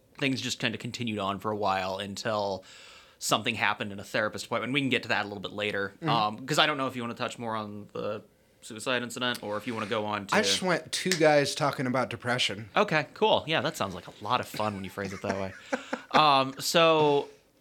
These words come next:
Speaker 1: the actual point where I went into treatment, I, I went to see my therapist, 'cause I,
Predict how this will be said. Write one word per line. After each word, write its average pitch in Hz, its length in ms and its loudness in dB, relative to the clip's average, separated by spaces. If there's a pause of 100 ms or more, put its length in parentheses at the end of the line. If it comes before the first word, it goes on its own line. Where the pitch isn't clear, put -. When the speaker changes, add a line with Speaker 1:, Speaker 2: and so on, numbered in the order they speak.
(560)
Speaker 1:
the 170 200 4
actual 202 400 2
point 165 300 -4
where 123 160 2
I - 20 2
went 117 300 0
into 113 260 -4
treatment, 104 640 -8
I, 107 440 0 (1160)
I 139 100 4
went 156 220 0
to 185 80 -6
see 165 180 -4
my 165 100 0
therapist, 92 840 -2 (320)
'cause 131 120 0
I, 135 60 8